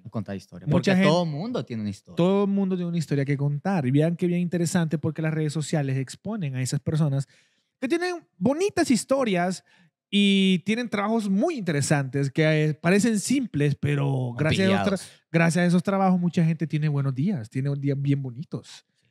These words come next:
Speaker 2: O sea, yo he tenido muy buenos días que a veces yo ando mamado, ando frustrado y en la mañana paso por un juguito de naranja y eso me relaja.
Speaker 1: Relajado.
Speaker 2: Y me, y me la, y me, y me pone tranqui. Pues entonces, ese esfuerzo que mucha
Speaker 1: <laughs>
Speaker 2: gente no le pone importancia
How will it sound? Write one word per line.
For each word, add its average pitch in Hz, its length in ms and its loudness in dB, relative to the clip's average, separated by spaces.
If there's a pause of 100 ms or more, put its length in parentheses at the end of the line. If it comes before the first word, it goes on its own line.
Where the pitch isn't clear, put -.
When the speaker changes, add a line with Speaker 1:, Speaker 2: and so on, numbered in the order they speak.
(140)
Speaker 2:
O - 40 -20
sea, 165 140 2
yo 156 140 2
he 175 40 2
tenido 220 280 0
muy 220 140 -2
buenos 220 240 -2
días 208 200 2
que 196 120 -6
a - 20 -2
veces 160 400 -2 (320)
yo 143 180 -2
ando 156 200 -2
mamado, 185 400 2
ando 170 160 -4
frustrado 202 420 2
y 185 40 0
en 175 60 -2
la 165 60 -2
mañana 165 340 0
paso 165 240 -4
por 165 140 -2
un 165 60 0
juguito 165 260 -2
de 160 40 -4
naranja 165 440 -2 (320)
y 139 60 0
eso 147 100 2
me 143 100 0
relaja. 123 520 -4 (240)
Speaker 1:
Relajado. 117 600 -4
Speaker 2:
Y 143 40 -4
me, 139 160 -6
y 151 80 0
me 156 120 4
la, 147 160 -2
y 160 100 0
me, 151 140 -4
y 160 120 0
me 151 120 0
pone 147 280 -4
tranqui. 185 320 -2
Pues 170 140 0
entonces, 160 420 -2 (400)
ese 214 200 2
esfuerzo 220 360 2
que 165 100 0
mucha 190 240 2
Speaker 1:
<laughs> - 20 2
Speaker 2:
gente 202 180 0
no 196 100 2
le 202 100 0
pone 220 280 0
importancia 190 800 2